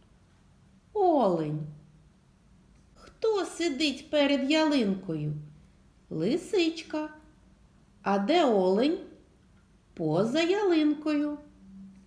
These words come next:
А зараз де лисичка від ялинки? Далеко. А олень? Близько.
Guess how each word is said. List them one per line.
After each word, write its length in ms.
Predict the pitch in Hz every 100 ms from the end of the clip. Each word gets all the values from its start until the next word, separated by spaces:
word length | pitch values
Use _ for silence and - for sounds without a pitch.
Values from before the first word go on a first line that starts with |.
| _ _ _ -
А 220 | 277 349 381
зараз 500 | 311 247 185 160 156 - - - - -
де 380 | 202 240 508 381
лисичка 760 | 269 320 - 330 262 - 233 226
від 220 | 247 233
ялинки? 720 | 285 311 277 180 165 - 165 - - - - - - - - -
Далеко. 1080 | 147 151 160 277 370 285 269 - 277 277 - - - - - _ -
А 260 | - 320 508
олень? 640 | 370 302 254 247 311 403 - - - - - - - - - -
Близько. 880 | 180 214 302 247 226 - - 254 254